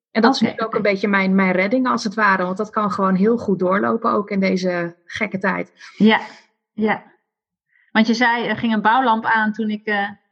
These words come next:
Speaker 2: een training gaf.
Speaker 1: Ja.
Speaker 2: Wat was daar dan het leuke van? Want dat was groepstraining, neem ik aan.
Speaker 1: Ja, dat was inderdaad toen nog een groepstraining. Want ja, weet je, toen ik begon, ging natuurlijk uit van mijn plaatje, wat ik van trainingen had, voor wat ik zelf had gedaan de afgelopen jaren.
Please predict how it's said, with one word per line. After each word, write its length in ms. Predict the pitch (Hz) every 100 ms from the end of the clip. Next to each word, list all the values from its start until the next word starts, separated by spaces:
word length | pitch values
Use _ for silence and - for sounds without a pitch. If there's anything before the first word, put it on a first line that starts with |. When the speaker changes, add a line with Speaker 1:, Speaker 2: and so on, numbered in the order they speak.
| _
Speaker 2:
een 140 | 208
training 440 | 220 240 226 208 -
gaf. 420 | 240 330 - _ _ _
Speaker 1:
Ja. 320 | - 233 269 - _ -
Speaker 2:
Wat 240 | 214 240
was 160 | 247 240
daar 120 | 233
dan 140 | 233
het 100 | 233
leuke 360 | 233 247 247 214
van? 280 | 208 240 381 339
Want 160 | 220
dat 140 | 214 214
was 140 | 220 -
groepstraining, 1160 | 254 - - _ _ _ _ _ 220 202 196
neem 160 | 196 196
ik 100 | 214
aan. 160 | 254 285
Speaker 1:
Ja, 200 | 269 -
dat 220 | 262 302
was 180 | 302 294
inderdaad 360 | 254 247 233
toen 180 | 311 339
nog 180 | 320 247
een 60 | 208
groepstraining. 800 | 240 262 - 262 262 311 330 247
Want 140 | 208
ja, 200 | 240 185
weet 120 | 190
je, 80 | 233
toen 200 | 247 233
ik 120 | 220
begon, 480 | 208 - 277 226 185
ging 200 | - 240 208
natuurlijk 280 | 214 -
uit 220 | 214 214 -
van 160 | 196
mijn 280 | 190 214 233
plaatje, 460 | 226 208 196 190 185
wat 220 | 196 -
ik 180 | 226 -
van 200 | 226 190
trainingen 480 | 202 190 175 170 165
had, 280 | 185 226 -
voor 200 | 190 170
wat 140 | 175
ik 80 | -
zelf 280 | 202 226 233
had 140 | 220
gedaan 360 | 220 208 202 196
de 60 |
afgelopen 520 | 196 - 190 180 185 175
jaren. 500 | 170 165 170 190